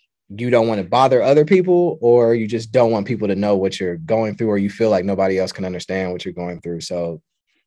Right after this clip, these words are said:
that was, uh, one of the songs that we, we did as well.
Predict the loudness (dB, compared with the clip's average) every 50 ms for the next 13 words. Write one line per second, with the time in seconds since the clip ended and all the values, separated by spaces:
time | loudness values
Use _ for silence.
0 | _ _ _ _ _ _ -6 -4 -4 -4 -2 -4 -4 -6 -8 -8 -8 -6 -6 -6
1 | -6 -6 -6 -6 -6 -8 -8 -8 -8 -8 -8 -8 -8 -10 -8 -8 -8 -10 -10 -12
2 | -12 -12 -10 -8 -4 -4 -2 -2 -4 -6 -4 -2 0 2 2 2 2 0 0 -2
3 | -4